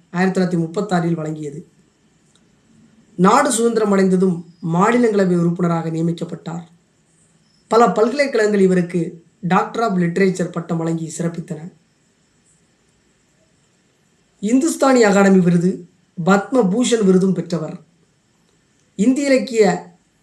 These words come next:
அன்னையின் செல்லப்பிள்ளை என்று போற்றப்படும் மைதிலி சரண் குப்த் வாழ்நாள் கடைசி வரை எழுதி கொண்டே இருந்தார். எழுபத்தெட்டு வயசு,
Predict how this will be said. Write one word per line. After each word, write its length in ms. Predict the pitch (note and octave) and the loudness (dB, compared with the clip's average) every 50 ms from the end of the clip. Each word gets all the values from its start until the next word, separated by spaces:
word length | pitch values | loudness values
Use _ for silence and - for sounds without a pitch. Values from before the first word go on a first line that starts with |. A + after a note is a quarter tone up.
| _ _ | _ _
அன்னையின் 680 | - E3+ F3 G#3 A#3+ A#3+ A#3 G#3+ G3 E3+ - - - - | -2 0 2 4 4 4 4 4 2 2 0 -4 -12 -18
செல்லப்பிள்ளை 640 | _ - - G3+ A3+ B3+ C4 - - A3+ G#3+ G#3 F#3+ | _ -2 -2 0 0 0 -2 -2 -4 -2 2 4 4
என்று 220 | F#3+ F#3 F3+ F3+ E3+ | 4 4 4 0 -2
போற்றப்படும் 580 | D#3+ F#3 F3 F3+ F#3 E3+ F3+ F3 E3+ E3 D#3+ | -2 -4 -2 -2 -4 -2 -2 -2 -2 -2 -2
மைதிலி 320 | E3+ F#3+ G3+ - G#3 G#3 F#3 - | 0 -2 -2 0 -2 -4 -4 -4
சரண் 200 | F3+ E3+ E3+ E3 | -4 -2 -2 -4
குப்த் 380 | E3 - E3+ D#3+ - - - _ _ _ _ _ _ _ _ _ _ _ _ _ _ _ _ _ | -4 -8 -12 -16 -18 -20 -20 _ _ _ _ _ _ _ _ _ _ _ _ _ _ _ _ _
வாழ்நாள் 500 | - E3+ F#3 A3 A#3+ B3+ B3+ A#3+ A3+ F#3+ | 0 2 4 4 4 4 4 4 2 2
கடைசி 340 | - F#3 F#3+ G#3 G3+ G#3+ G#3+ | 2 2 2 2 2 2 2
வரை 200 | G#3 G#3 G#3 F#3+ | 2 2 2 2
எழுதி 220 | F3 F#3+ F#3+ G3+ | 2 0 -2 -2
கொண்டே 300 | - F#3+ F#3+ F#3 F#3+ G3 | -2 -2 0 2 2 2
இருந்தார். 480 | F#3 E3+ E3+ E3 E3 D#3+ E3+ - - - _ _ _ | 2 0 0 -4 -4 -8 -10 -12 -16 -20 _ _ _
எழுபத்தெட்டு 520 | - F3+ G3+ A#3 B3 A3 - A#3 F#3+ F3+ F#3+ | -2 0 0 0 0 -2 -2 -4 -2 -2 -2
வயசு, 380 | E3+ E3+ F3+ F3 - - - | -2 -2 -2 -4 -6 -12 -16